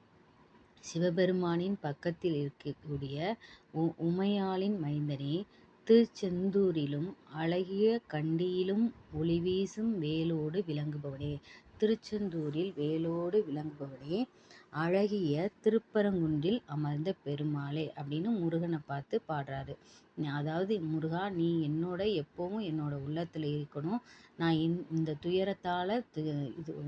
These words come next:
வாடி போகாம என்னோட கஷ்ட நஷ்டத்தை நீ தான் நீக்கி என்னை காத்தருள வேண்டும்" அப்படின்னு அருணகிரிநாதர் பெருமான் சொல்றாரு. இந்த பாடலை வந்து, ம், நீங்க எந்த சூழ்நிலையில வேண்டாலும் நீங்க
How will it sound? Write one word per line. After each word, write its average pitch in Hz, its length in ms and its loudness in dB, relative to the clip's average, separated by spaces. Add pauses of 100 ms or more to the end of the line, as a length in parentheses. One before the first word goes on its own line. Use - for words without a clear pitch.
(100)
வாடி 165 440 0 (100)
போகாம 156 520 -2 (520)
என்னோட 160 380 2
கஷ்ட 147 380 -6
நஷ்டத்தை 170 540 -4
நீ 175 180 0 (120)
தான் 165 220 0
நீக்கி 151 400 -2
என்னை 147 360 0
காத்தருள 147 540 -4
வேண்டும்" 143 460 -4
அப்படின்னு 151 480 -6 (400)
அருணகிரிநாதர் 147 840 -2
பெருமான் 147 440 -4
சொல்றாரு. 139 560 -10 (880)
இந்த 226 320 4
பாடலை 180 540 0
வந்து, 151 340 0 (180)
ம், 151 400 -2
நீங்க 147 260 -4 (120)
எந்த 151 320 -4
சூழ்நிலையில 156 640 -4
வேண்டாலும் 143 580 -4
நீங்க 147 240 -6